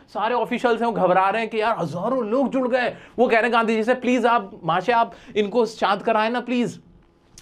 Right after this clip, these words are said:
और गांधी जी उल्टा, कोर्ट उसका, जज उस, वो, और वहां पे गांधी जी कह रहे हैं बच-, सबसे, "अरे भाई लोग, अ, शांति, शांति, शांति, हाँ चलाओ जी मेरे पे केस चलाओ अब।" और वो कह रहे हैं, "नहीं, नहीं, मैं केस नहीं चला सकता, आपको मैं बेल देता हूँ, बिना बे-, उसके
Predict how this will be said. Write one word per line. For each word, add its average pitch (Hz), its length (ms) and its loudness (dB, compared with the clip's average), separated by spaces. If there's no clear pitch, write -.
और 196 100 2
गांधी 196 300 0
जी 294 100 -2
उल्टा, 277 640 0
कोर्ट 320 280 2
उसका, 339 420 0
जज 294 360 -2
उस, 311 180 -2
वो, 294 260 0
और 285 260 2
वहां 240 300 -2
पे 311 120 -4
गांधी 254 340 0
जी 330 80 2
कह 269 120 0
रहे 277 80 -2
हैं 311 120 -2
बच-, 277 160 -2
सबसे, 262 400 -4
"अरे 240 160 0
भाई 185 200 -2
लोग, 233 440 -2
अ, 185 180 -6
शांति, 208 400 -2
शांति, 180 340 -6
शांति, 165 500 -4
हाँ 170 280 0
चलाओ 175 340 0
जी 160 80 -4
मेरे 156 160 -8
पे 139 100 -10
केस 143 200 -6
चलाओ 113 240 -2
अब।" 110 200 -8
और 208 60 4
वो 214 60 4
कह 202 100 2
रहे 208 100 2
हैं, 214 80 -2
"नहीं, 208 180 0
नहीं, 196 120 0
मैं 185 180 -4
केस 151 200 -6
नहीं 175 120 -4
चला 156 240 0
सकता, 156 320 -2
आपको 196 380 -2
मैं 190 160 -2
बेल 170 240 2
देता 156 260 -4
हूँ, 185 200 -2
बिना 175 340 0
बे-, 190 200 2
उसके 170 480 -4